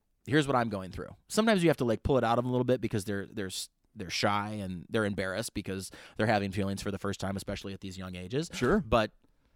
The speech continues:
Speaker 1: it allows you to be like, if you're vulnerable with them, if you're honest with them, if you just take any kind of accountability for what's going on in your life,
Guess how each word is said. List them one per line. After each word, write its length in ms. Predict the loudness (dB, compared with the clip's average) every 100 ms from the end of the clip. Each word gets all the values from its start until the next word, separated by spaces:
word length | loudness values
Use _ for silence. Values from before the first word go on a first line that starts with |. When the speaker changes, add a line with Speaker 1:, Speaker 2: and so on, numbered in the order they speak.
| _ _ 2
Speaker 1:
it 100 | 4
allows 380 | 6 4 4 4
you 100 | 2
to 120 | 2
be 100 | 0
like, 240 | 2 0 -4
if 140 | 0
you're 360 | 4 6 4 2 _ -10
vulnerable 520 | 0 2 2 0 -2
with 140 | -6 -8
them, 260 | -6 -6 -8
if 140 | -2
you're 160 | 0 0 -2
honest 420 | 0 2 2 0
with 180 | -2 -2
them, 280 | -4 -4 -6 -10 _ _ _ -20 -20 -20 -4
if 160 | 2 6
you 80 | 6
just 160 | 6
take 200 | 8 8
any 160 | 6 2
kind 180 | 2 2
of 60 |
accountability 580 | 0 0 0 2 4 4
for 100 | 2
what's 180 | 0 0
going 200 | 0 0
on 100 | 0
in 80 | -2
your 100 | 0
life, 360 | 2 2 -2